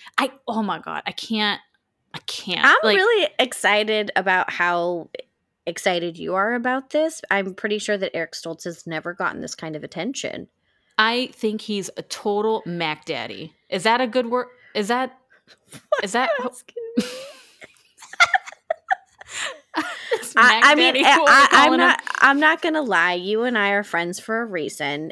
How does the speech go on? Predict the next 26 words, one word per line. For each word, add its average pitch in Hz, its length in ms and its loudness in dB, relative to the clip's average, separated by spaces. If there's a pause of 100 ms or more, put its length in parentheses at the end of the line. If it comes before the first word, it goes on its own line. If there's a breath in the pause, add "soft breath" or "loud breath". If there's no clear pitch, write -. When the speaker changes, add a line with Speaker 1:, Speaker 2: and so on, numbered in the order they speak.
Speaker 2:
That 180 300 -6
I, 156 280 0 (200)
in 208 420 -2 (120)
the 247 220 -4
<laughs> 254 40 -8
documentary 220 1120 0 (360 loud breath)
Back 320 220 4
to 277 80 -8
the 285 120 -2
Future 240 380 -4
that 220 260 0
I 190 200 2
watched, 165 680 -4 (520 loud breath)
they 196 220 2
showed 196 560 2 (100)
a 175 80 -2
lot 160 440 2
of 277 240 0 (720)
stills, 196 800 0
a 165 40 -4
lot 180 220 0
of 185 120 -4
images 180 600 -4
of 180 160 -6
Eric 160 220 0
Stoltz - 480 -4